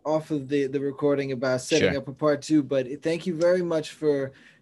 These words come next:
Speaker 1: uh, giving your time and your expertise. And I'm sure the people listening will really appreciate it. And I hope they connect with your stuff. And I'll put links to everything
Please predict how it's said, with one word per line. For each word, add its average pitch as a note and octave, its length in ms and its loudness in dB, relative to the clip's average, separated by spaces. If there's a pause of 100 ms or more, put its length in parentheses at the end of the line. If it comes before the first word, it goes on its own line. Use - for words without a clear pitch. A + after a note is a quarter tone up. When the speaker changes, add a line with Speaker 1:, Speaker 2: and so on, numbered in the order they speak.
(160)
Speaker 1:
uh, C3 200 -2
giving C#3+ 420 -2
your C#3+ 160 0
time C#3+ 600 -6
and C#3 120 -6
your C3 120 -2
expertise. C3 840 -6
And B2+ 280 -10
I'm A#2+ 140 -8
sure C3+ 280 -4
the C3 100 -4
people C3 240 -10
listening B2+ 400 -6
will A2+ 180 -6
really B2 260 -4
appreciate A#2+ 560 -6
it. A2+ 160 -8 (400)
And B2 160 -6
I - 20 -6
hope C#3 240 -4
they C3 320 0
connect C3 340 -6
with A#2+ 100 -8
your B2 100 -6
stuff. B2+ 480 -8
And D3 100 -2
I'll D#3 100 0
put D3+ 200 -6
links C#3 320 -4
to C3+ 80 -6
everything A#2+ 500 -4